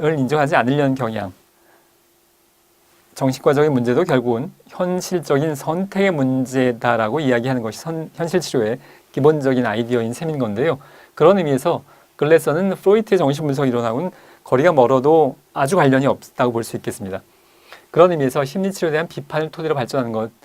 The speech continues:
여기까지도 사 번이 해당이 되겠고요. 그런데 그 다음 지문이 신부-, 어, 정신분석학파, 그러니까 일 번, 이 번, 삼 번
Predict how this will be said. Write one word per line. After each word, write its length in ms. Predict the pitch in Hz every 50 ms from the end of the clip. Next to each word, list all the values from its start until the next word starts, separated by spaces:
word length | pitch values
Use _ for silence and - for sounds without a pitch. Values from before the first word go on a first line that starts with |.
| - - _ _ _
여기까지도 720 | 127 131 139 139 180 180 175 170 151 165 165 165 156 139 - - _ _
사 200 | - - - 160
번이 200 | 147 160 156 156
해당이 260 | 156 165 160 156 160 156
되겠고요. 560 | - 123 127 131 127 - 120 107 101 120 - - _ _ _ _ _ _ _ _ _ _ _ _ _ _ _ _ _ _ _ _ _ _ _ - _ _ _ - _ _ _ _ _ _
그런데 480 | _ - 151 135 127 127 180 208 214 202
그 80 | - -
다음 280 | 139 127 123 143 160 160
지문이 460 | 156 165 135 131 127 117 107 127 180 - _ _ _ _ _ _ _ _
신부-, 480 | - - - 220 214 202 175 156 165 - _ _
어, 160 | - 143 123 117
정신분석학파, 880 | - 127 139 143 170 175 160 147 156 143 127 - - - 117 98 - _ _ _ _ _ _ _ _ _ _ _ _ _ _ _ _ _ _ _
그러니까 440 | - - 139 135 135 - 180 202 196 - -
일 260 | 160 147 156 170 156
번, 280 | 151 175 180 185 185 175
이 160 | - 139 139 135
번, 300 | 143 156 151 143 143 151
삼 240 | - - 196 185
번 240 | 160 151 120 113 143